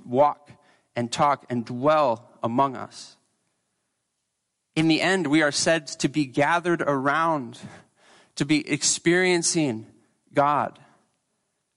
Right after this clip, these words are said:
We can't have a faith that is without an experience with God.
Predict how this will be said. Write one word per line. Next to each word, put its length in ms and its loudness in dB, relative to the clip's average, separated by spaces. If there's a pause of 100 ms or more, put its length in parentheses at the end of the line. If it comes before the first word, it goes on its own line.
(1500)
We 160 2
can't 420 0
have 240 -2
a 60 -10
faith 480 -2
that 160 0
is 340 -4 (180)
without 640 -2 (120)
an 80 -4
experience 640 -2
with 160 -4
God. 340 -6